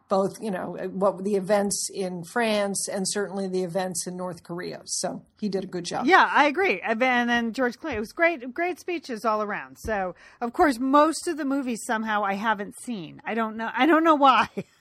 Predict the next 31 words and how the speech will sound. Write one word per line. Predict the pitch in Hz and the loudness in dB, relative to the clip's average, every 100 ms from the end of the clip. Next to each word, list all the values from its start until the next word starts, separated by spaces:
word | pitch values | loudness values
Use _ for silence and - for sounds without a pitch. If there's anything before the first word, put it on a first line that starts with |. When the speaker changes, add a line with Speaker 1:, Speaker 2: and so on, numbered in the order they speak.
| _ - - - | _ -18 -16 -2
Speaker 2:
We | 277 | 0
really | 294 370 339 | 4 4 4
upped | 285 302 - | 4 4 6
our | 294 240 | 4 4
movie | 247 262 311 294 | 2 0 -2 -2
intake | 294 294 320 302 - | -2 -2 -2 -2 -4
this | 311 285 302 | -8 -8 -6
year, | 311 311 | -4 -2
but | 262 226 | -2 -4
apparently | 226 311 269 269 262 | -2 0 0 0 0
it | |
was | 233 220 | -2 -2
movies | 233 220 226 196 | -2 0 -4 0
that | 208 | 0
were | 202 | 0
not | 202 202 180 | -2 -4 -2
nominated. | 190 185 175 160 151 143 _ _ - | -4 -4 -6 -10 -12 -16 _ _ -20
So, | _ 226 | _ -2
like, | 233 233 | 0 0
I | |
was | 247 247 226 | -2 -2 -2
relieved | 254 269 269 254 | 0 2 2 0
to | 254 | -6
see | - 240 226 220 | -6 -6 -4 -2
that | 202 190 | -2 -2
Boyhood | 202 214 202 220 208 196 | -2 0 2 2 0 0
is | 190 202 | -2 -4
now, | 202 196 | -4 -2
it's | 185 190 | -2 -6
on | 190 208 208 | 0 0 4
our, | 190 180 175 | 4 2 -2